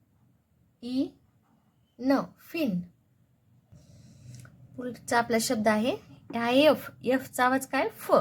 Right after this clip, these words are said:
हे आहे ए. एचा आवाज आहे ॲ. आणि हे आहे एन. एनचा आवाज काय? न. हं? मग कोणता शब्द तयार झाला? फ, ॲ,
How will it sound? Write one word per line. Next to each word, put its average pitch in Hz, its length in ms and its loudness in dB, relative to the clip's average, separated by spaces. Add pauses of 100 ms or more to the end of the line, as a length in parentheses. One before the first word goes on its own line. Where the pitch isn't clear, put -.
(680)
हे - 140 -4
आहे 247 200 0 (200)
ए. 277 160 2 (280)
एचा 269 300 2
आवाज 247 220 4
आहे 233 260 0 (100)
ॲ. 254 140 0 (760)
आणि 208 200 0
हे 214 280 -2
आहे 220 240 0
एन. 269 380 2 (120)
एनचा 269 380 2
आवाज 277 200 0
काय? 311 200 -4 (320)
न. 294 220 2 (640)
हं? 453 200 -4 (640)
मग 226 100 -6
कोणता 311 280 0
शब्द 302 200 0 (100)
तयार 285 120 4
झाला? 277 260 2 (240)
फ, - 180 0 (840)
ॲ, 254 220 0